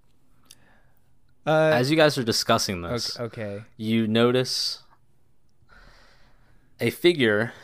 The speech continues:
Speaker 2: is walking up the rear steps of the staged area where the gallows are, and it's a woman. She doesn't look too different, um, from the Baroness, actually. She has her hair partially up,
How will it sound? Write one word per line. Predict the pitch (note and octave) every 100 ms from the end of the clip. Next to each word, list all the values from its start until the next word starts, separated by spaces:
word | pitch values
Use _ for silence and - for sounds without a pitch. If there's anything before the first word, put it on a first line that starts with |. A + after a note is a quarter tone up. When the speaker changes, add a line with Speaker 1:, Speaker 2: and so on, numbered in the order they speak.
| -
Speaker 2:
is | B2 A2+
walking | A2+ A#2 - A2+
up | A2 A2
the | G#2 G#2+ G2+ F#2+
rear | G#2+ G#2 G#2
steps | - G#2+ G2 - - - - -
of | G2+ G2+ F#2 F#2
the | G2 F2+
staged | - - G#2 G2+ F#2+ -
area | G#2 F#2+ F2 F2+ -
where | G#2 F2+
the | F2+
gallows | F2 F2 F2+
are, | G2 A#2+ - - - - - - - -
and | A#2+ A#2
it's | A#2 A#2
a | A2 G#2+ A2 A2 G#2+ - - - -
woman. | C#3 F3+ G#2 E2 - _ _ - - _ _ _
She | - C3
doesn't | D#3 D#3
look | C3 B2 -
too | - C3 B2 A#2+ A#2
different, | A#2 A#2 G2+ F#2 - _ _ -
um, | G2 F#2 F#2+
from | G#2
the | G2
Baroness, | G2 F#2+ F#2 -
actually. | E2+ - -
She | A2
has | G2 A#2 A#2+
her | G#2 F#2+ - - -
hair | - B2 A#2
partially | - A#2+ A2+ A2+ F#2+
up, | G2 - -